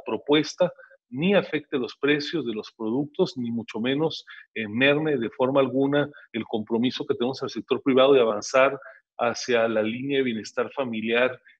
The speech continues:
en materia de salario mínimo, de tal manera que es algo que le suma, es un compromiso adicional y por eso me parece de gran relevancia para el país.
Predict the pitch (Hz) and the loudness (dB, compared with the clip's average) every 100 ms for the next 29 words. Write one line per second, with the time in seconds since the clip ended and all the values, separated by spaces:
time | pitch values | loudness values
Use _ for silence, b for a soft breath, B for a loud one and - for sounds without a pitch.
0 | _ 113 110 107 120 110 123 - 110 113 | _ -8 -6 -4 -2 -2 -2 -2 -4 -2
1 | 101 98 104 101 135 147 147 147 147 120 | -4 -4 -2 2 2 4 4 4 2 0
2 | 120 - 135 147 147 123 107 98 - 156 | 0 0 0 0 0 0 -2 -4 -2 -2
3 | 190 202 208 b b - - 143 147 143 | -2 -4 -8 b b -12 -8 -4 -4 -4
4 | 120 123 147 131 123 117 110 147 170 b | -8 -2 0 0 -4 -2 2 2 0 b
5 | b - 247 - - - 143 - 110 - | b -10 -4 0 0 0 -2 0 -2 2
6 | 135 117 127 139 117 120 127 - 135 - | 2 2 0 0 2 2 0 0 -2 0
7 | 104 92 95 92 - - | -4 -2 -4 -4 -10 -20